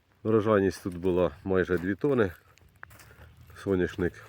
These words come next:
всі знають, як зазвичай, в мене Неома. Щас, можливо, трактор приїде сюди. Візьму лопату, пориюсь у землі. Стільки вологи є, на якій глибині вона вже.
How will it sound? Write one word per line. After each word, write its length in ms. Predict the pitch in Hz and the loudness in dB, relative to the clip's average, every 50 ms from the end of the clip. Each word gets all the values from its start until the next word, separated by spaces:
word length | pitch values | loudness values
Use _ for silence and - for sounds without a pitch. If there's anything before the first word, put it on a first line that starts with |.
| - - | -20 -20
всі 200 | - - - 104 | -18 -6 -6 -6
знають, 420 | 85 76 92 87 87 85 85 - - | -4 -2 -2 0 0 0 0 -2 -4
як 120 | 85 78 | -6 -4
зазвичай, 500 | 82 87 80 82 90 87 - - 95 87 | -4 -4 -2 -2 -2 -4 -2 -2 -2 -2
в 40 | 82 | -2
мене 220 | 82 82 80 82 | -2 -4 -4 -4
Неома. 440 | 82 92 113 127 135 127 113 110 95 - - - - - - - - - - - - - - - - - - - - - - - - - - - - - - - - - - - - - - | -2 0 0 0 0 0 0 -2 -4 -4 -12 -20 -20 -20 -18 -18 -18 -20 -20 -20 -20 -20 -20 -20 -20 -20 -20 -20 -20 -20 -20 -20 -20 -20 -20 -20 -20 -20 -20 -20 -20 -20 -20 -20 -20 -14 -4
Щас, 240 | - 110 101 - | -2 -2 -2 0
можливо, 580 | - 107 101 95 101 92 101 110 110 110 107 101 | 0 0 0 0 0 0 2 4 6 6 6 4
трактор 440 | - - 110 107 104 - - 110 95 | 4 4 2 2 2 4 0 0 0
приїде 460 | - - 104 107 107 110 104 104 107 | 2 0 0 2 2 2 2 2 2
сюди. 400 | - - 135 120 131 151 160 143 - - - - - - - - _ - - - - - - - - - - - - - - - - - | 2 0 -2 2 4 2 2 2 -2 -10 -20 -20 -20 -20 -20 -20 _ -20 -20 -20 -20 -20 -20 -20 -20 -20 -20 -20 -20 -20 -20 -20 -18 -6
Візьму 380 | - 104 107 95 92 101 107 107 | -2 0 0 0 0 0 0 2
лопату, 540 | 107 110 107 - - 123 123 120 - 110 92 - | 4 4 2 4 4 4 4 4 2 -2 -4 0
пориюсь 440 | - 101 98 110 110 101 - - - | 0 2 4 4 2 2 0 -2 -4
у 60 | 98 | -2
землі. 460 | 85 95 104 101 101 104 107 101 92 - - - - - - - - - - - - - - - - - - - - - - - - - - | 0 0 0 0 2 2 2 2 2 -2 -12 -20 -20 -20 -20 -20 -20 -20 -20 -20 -20 -20 -20 -20 -20 -20 -20 -20 -20 -20 -20 -20 -20 -20 -20
Стільки 440 | - - - 120 107 98 - - 107 | -20 -6 -2 -2 -2 0 0 0 0
вологи 500 | 101 101 104 101 101 95 82 85 90 85 | 2 2 2 4 4 2 2 2 2 2
є, 140 | 85 82 | 2 2
на 160 | 82 85 85 85 | 2 2 0 0
якій 240 | 80 - - 90 | -2 -2 -4 -4
глибині 460 | 80 85 90 82 80 87 85 87 87 85 | -2 -2 -2 0 0 0 0 0 0 0
вона 220 | 82 82 82 82 | 0 0 -2 -2
вже. 280 | 78 73 - 78 82 | -4 -4 -8 -12 -12